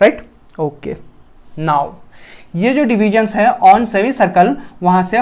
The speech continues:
हॉरिजॉन्टल लाइंस ड्रॉ करेंगे हम, कंप्लीट हॉरिजॉन्टल लाइन,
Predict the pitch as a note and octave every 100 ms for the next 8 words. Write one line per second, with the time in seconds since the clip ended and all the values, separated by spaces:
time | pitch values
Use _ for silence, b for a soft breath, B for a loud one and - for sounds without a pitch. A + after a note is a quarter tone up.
0 | A3+ F3 E3 E3 E3 F#3+ D#3 D3+ F3 F3
1 | E3 D#3 D#3 D3+ D3 C#3+ D3 C#3+ C#3+ b
2 | b b _ - D#3 D3+ D#3+ D3+ E3+ E3
3 | F3+ F3+ G#3 G#3+ A3 B3+ C#4+